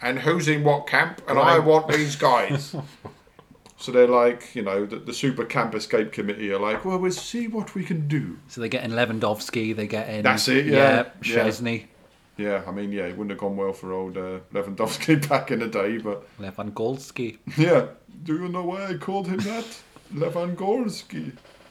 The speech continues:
Speaker 1: Okay, Muller. <laughs> Um, he then walks out with Pele, John Walk,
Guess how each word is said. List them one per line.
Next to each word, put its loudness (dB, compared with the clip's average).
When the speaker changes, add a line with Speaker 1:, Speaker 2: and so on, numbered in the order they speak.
Speaker 1:
Okay, -8
Muller. -10
<laughs> 0
Um, 4
he 2
then 6
walks 2
out 4
with -2
Pele, 6
John 6
Walk, 8